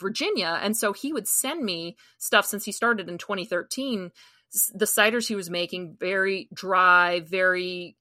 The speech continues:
local and craft and small batch. And so I was aware of it, but I wasn't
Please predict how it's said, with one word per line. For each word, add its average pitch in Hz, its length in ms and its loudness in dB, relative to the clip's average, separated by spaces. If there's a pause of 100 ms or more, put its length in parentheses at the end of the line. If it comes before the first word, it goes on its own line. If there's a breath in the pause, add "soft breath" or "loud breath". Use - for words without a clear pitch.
(480)
local 202 640 4
and 175 140 -2
craft 185 360 4
and 180 120 -6
small 190 280 0
batch. 170 480 0
And 180 220 -6
so 175 520 2 (520 soft breath)
I 240 80 6
was 254 220 2
aware 170 560 2
of 294 160 0
it, 330 240 -2
but 208 100 0
I 196 60 4
wasn't 185 640 -4